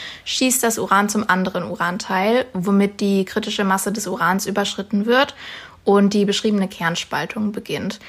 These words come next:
die so viel Energie freisetzt, dass eine riesige Explosion ausgelöst wird.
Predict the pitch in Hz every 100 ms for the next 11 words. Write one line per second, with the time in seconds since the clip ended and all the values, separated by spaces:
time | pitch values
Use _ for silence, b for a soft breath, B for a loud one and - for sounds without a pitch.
0 | B B _ 208 202 202 202 190 247 247
1 | 254 226 214 214 214 - 190 190 196 190
2 | - - 180 185 - 196 185 214 214 208
3 | 208 - - - 180 - 160 - 175 165
4 | - - - - - - -